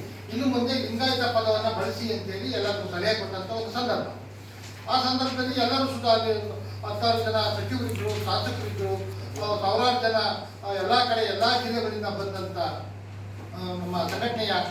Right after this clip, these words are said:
ಮುಖಂಡರುಗಳು, ಪದಾಧಿಕಾರಿಗಳು, ಎಲ್ಲಾ ಜಿಲ್ಲೆಯ, ಇಡೀ ಕರ್ನಾಟಕದ ಎಲ್ಲಾ ಜಿಲ್ಲೆಯ ಪದಾಧಿಕಾರಿಗಳಿದ್ದಂತ ಒಂದು ಇದರಲ್ಲಿ, ಸಭೆಯಲ್ಲಿ ಆ ಒಂದು ಮಾತುಗಳನ್ನ ಆಡ್ತಾರೆ.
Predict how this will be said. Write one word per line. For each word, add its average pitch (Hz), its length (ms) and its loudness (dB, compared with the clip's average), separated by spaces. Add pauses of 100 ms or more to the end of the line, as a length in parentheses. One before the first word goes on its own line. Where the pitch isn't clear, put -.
(260)
ಮುಖಂಡರುಗಳು, 220 640 2
ಪದಾಧಿಕಾರಿಗಳು, 202 720 4
ಎಲ್ಲಾ 180 260 4
ಜಿಲ್ಲೆಯ, 202 360 0 (400)
ಇಡೀ 233 120 -4
ಕರ್ನಾಟಕದ 214 480 0
ಎಲ್ಲಾ 214 220 4
ಜಿಲ್ಲೆಯ 208 260 0
ಪದಾಧಿಕಾರಿಗಳಿದ್ದಂತ 196 1000 0 (480)
ಒಂದು 175 440 -2
ಇದರಲ್ಲಿ, 202 300 0
ಸಭೆಯಲ್ಲಿ 196 420 -2
ಆ 196 180 0
ಒಂದು 196 280 -4
ಮಾತುಗಳನ್ನ 180 380 -2
ಆಡ್ತಾರೆ. 165 480 -6